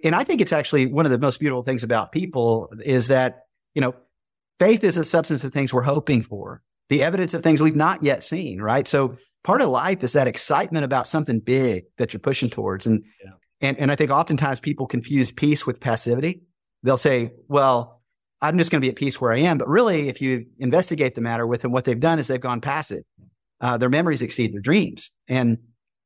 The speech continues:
Speaker 1: and that doesn't mean you need to always, your, the number one objective is we're growing, we're growing, but it needs to be a next and it needs to be a better.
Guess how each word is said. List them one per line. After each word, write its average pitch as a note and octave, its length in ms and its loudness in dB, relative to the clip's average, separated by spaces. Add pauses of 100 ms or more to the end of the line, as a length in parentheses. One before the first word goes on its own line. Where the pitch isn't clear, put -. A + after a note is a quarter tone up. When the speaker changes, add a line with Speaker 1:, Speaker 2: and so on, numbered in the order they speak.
(100)
Speaker 1:
and F3 100 4
that C4 60 6
doesn't G3 200 2
mean F3 140 2
you D3 100 2
need C#3+ 220 4
to A#2+ 160 2
always, B2+ 340 2
your, A#2+ 140 -2
the A#2+ 120 -4
number C3+ 200 0
one B2 160 -2
objective A#2+ 420 -2
is A2+ 140 -6
we're A#2 140 -2
growing, B2+ 340 4
we're A2+ 100 2
growing, B2 400 0 (580)
but C#3 360 0 (420)
it D3+ 140 0
needs G3+ 240 0
to G#3+ 80 -6
be F3 140 0
a C3 60 2
next B2+ 360 -2
and A#2 100 -2
it A2 40 -8
needs C#3 200 -2
to C#3 80 -4
be A#2 140 0
a G#2 60 -2
better. A2+ 520 0